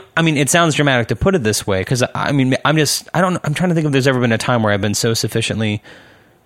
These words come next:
wounded that I gave up on something, you know? Um, and I don't know that there is, because I think, you know, whatever, I, you know, resiliency, maybe, that's a word that a lot of people <laughs> like to throw around, uh, these days, but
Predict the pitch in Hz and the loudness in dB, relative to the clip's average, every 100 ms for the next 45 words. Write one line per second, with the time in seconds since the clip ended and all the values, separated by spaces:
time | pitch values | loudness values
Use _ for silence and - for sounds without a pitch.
0 | _ _ _ 104 127 139 120 107 101 101 | _ _ _ -2 0 2 0 0 0 0
1 | 113 113 107 104 107 110 - 98 95 - | 0 2 0 0 -2 -4 -4 -6 -6 -8
2 | - _ _ _ - 98 95 110 - - | -10 _ _ _ -2 -2 -2 -4 -10 -20
3 | - - _ _ 120 113 104 101 98 104 | -20 -20 _ _ -2 0 0 -2 -6 -8
4 | _ _ _ _ _ _ _ _ _ _ | _ _ _ _ _ _ _ _ _ _
5 | _ - 127 135 143 135 123 110 110 104 | _ -6 0 2 2 2 2 2 2 2
6 | 92 113 120 117 147 131 123 - _ _ | 0 -2 0 0 0 -2 -4 -12 _ _
7 | _ - 117 98 127 113 - 127 - 117 | _ -2 0 2 0 0 -2 -2 -4 -6
8 | 120 104 98 107 104 117 131 131 131 127 | -4 -4 -2 -2 0 2 2 2 0 0
9 | 131 127 131 113 104 113 110 104 107 101 | 2 2 2 2 0 0 0 0 0 0
10 | 104 117 107 107 139 117 - 127 117 113 | 0 -2 -2 0 -2 -2 -2 0 2 2
11 | 113 110 110 - 107 95 123 120 117 120 | 2 0 -2 -2 -2 0 0 2 2 2
12 | 117 110 | 0 -2